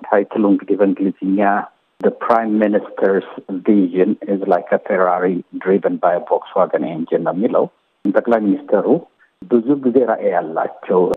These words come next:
አስተሳሰባቸው ትንሽ ሰፋ ያለ ነው፣ ደግሞም ከፍ ያለ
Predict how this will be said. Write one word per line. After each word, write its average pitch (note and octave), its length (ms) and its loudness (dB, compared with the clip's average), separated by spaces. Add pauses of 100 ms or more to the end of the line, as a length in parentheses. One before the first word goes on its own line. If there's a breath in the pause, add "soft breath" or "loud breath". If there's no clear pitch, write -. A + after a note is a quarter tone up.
አስተሳሰባቸው A2 1040 0 (100)
ትንሽ G#2+ 400 2
ሰፋ - 200 -2 (100)
ያለ F#2 280 0
ነው፣ A2+ 180 0 (280)
ደግሞም G2 400 0 (680)
ከፍ - 260 -4
ያለ C#3 180 2